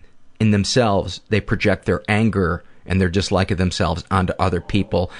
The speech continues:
and they have you running laps around them, tap dancing, trying to be everything they can be, so they don't have to look at themselves. It's a drug. It's a drug to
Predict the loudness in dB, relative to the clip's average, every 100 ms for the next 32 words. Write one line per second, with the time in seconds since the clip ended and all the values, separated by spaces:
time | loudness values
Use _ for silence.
0 | -10 -2 2 2 2 0 2 4 4 4
1 | 2 2 2 2 2 2 0 -4 0 4
2 | 4 4 2 2 0 -4 -10 -20 -20 -20
3 | -14 0 2 2 0 -2 0 -2 -2 -2
4 | 0 2 2 0 2 2 2 0 0 0
5 | 0 0 -6 -16 -12 -2 -2 0 0 2
6 | 2 0 -4 -12 -20 _ _ _ _ -20
7 | _ _ _ _ _ -8 -2 2 2 2
8 | 2 0 -2 -2 -2 -4 -2 -4 -4 -10
9 | -8 -4 0 2 0 0 -8 -20 _ -6
10 | -4 2 2 2 -2 0 0 -4